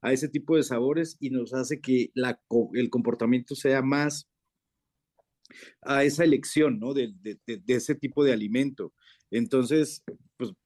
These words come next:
hay que empezar a disminuirlo poco a poco. Consumo de agua, ent-, empezar a tomar más de dos litros de agua al día, tener algún tipo de actividad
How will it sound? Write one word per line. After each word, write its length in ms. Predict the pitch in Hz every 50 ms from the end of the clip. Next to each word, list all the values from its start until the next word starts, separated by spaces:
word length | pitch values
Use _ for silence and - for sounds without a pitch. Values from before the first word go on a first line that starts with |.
| _ _ _ _ _
hay 220 | - 113 117 131 131
que 420 | - 156 160 160 160 160 160 139
empezar 420 | 131 117 - - - - 147 160 175
a 60 | 180
disminuirlo 680 | 160 143 131 123 131 127 123 127 127 135 127 131 127
poco 240 | - 131 127 - 117
a 80 | 107 -
poco. 280 | - 110 - - - _ _ - - - - - - _ _ _
Consumo 400 | - 131 131 131 156 156 151 151
de 100 | 143 127 123
agua, 300 | 135 147 156 151 147 131
ent-, 200 | 117 120 120 107
empezar 340 | - 123 113 - - 131 139
a 100 | 143 139
tomar 360 | - 135 127 127 135 131 127 127
más 300 | 131 131 135 135 143 127
de 100 | 135 131
dos 200 | 123 127 123 123
litros 300 | 135 131 - 123 127 113
de 80 | 123
agua 200 | 120 117 117 107
al 100 | 104 104
día, 420 | 104 117 127 139 139 131 123 120 - _ _ _ _ _ _ _ _ _
tener 280 | 131 131 135 139 139
algún 260 | 147 139 131 139 131
tipo 220 | 139 135 135 139 135
de 80 | 131
actividad 520 | 117 - _ - 110 107 110 110 113 107